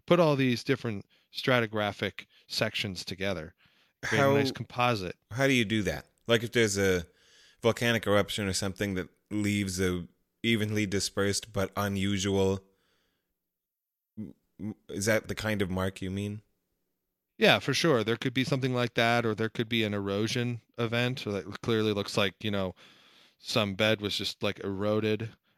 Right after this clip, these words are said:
Speaker 1: and, you know, it's, you know, say it's an extensive, laterally extensive sa-, sand that was deposited in the ocean or something like that, and then there's some big erosion,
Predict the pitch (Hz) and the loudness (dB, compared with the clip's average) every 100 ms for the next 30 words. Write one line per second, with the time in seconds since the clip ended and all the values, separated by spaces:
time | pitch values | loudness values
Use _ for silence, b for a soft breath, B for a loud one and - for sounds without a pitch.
0 | _ 107 104 98 95 90 101 101 95 92 | _ -2 -2 -2 -4 -8 -8 -4 -4 -6
1 | 101 - - - 110 98 90 - 107 98 | -8 -8 -10 -4 -2 -2 -2 0 2 2
2 | 92 98 92 - - - 98 95 104 92 | -2 -4 -4 -2 -2 0 0 0 -2 -2
3 | 87 104 110 104 104 95 90 90 - 110 | -4 0 0 2 -2 -4 -6 -6 -4 -2
4 | 104 - 98 87 - 104 104 98 - - | -4 -2 -2 -2 -2 0 0 -2 -10 -2
5 | 120 110 107 101 b b b b 107 98 | 2 2 0 -6 b b b b -4 -4
6 | 95 - - 104 98 95 92 90 92 87 | -6 -10 -2 -2 0 -2 -4 -4 -8 -6
7 | 98 95 - 90 87 85 82 101 90 87 | -6 -4 -4 -6 -6 -8 -8 -8 -8 -8
8 | 85 85 98 87 80 92 92 90 90 - | -8 -8 -6 -6 -6 -8 -8 -8 -8 -8
9 | 87 110 101 98 95 101 98 95 87 | -2 0 0 -2 -2 -2 -2 -4 -8